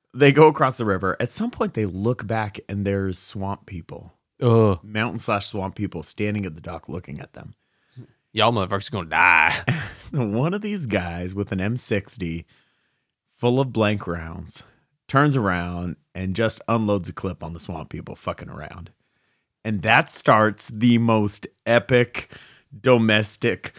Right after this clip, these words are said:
Speaker 1: conflict that's ever occurred on U S soil, fictional or not.
Speaker 2: Have you ever seen Red Dawn?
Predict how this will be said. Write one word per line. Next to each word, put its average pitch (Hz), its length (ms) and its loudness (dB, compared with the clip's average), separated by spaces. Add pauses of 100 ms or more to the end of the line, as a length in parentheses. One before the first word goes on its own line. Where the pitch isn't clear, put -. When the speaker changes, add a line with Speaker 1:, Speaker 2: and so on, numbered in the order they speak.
(220)
Speaker 1:
conflict 110 800 0
that's 113 260 2 (140)
ever 135 640 8
occurred 120 720 8
on 110 220 4
U 120 200 8
S 135 160 4
soil, 101 340 4
fictional 113 520 -4
or 135 80 -6
not. 95 240 -6 (760)
Speaker 2:
Have 104 100 -6
you 151 100 0
ever 240 100 -2
seen 175 240 0
Red 196 180 2
Dawn? 208 320 0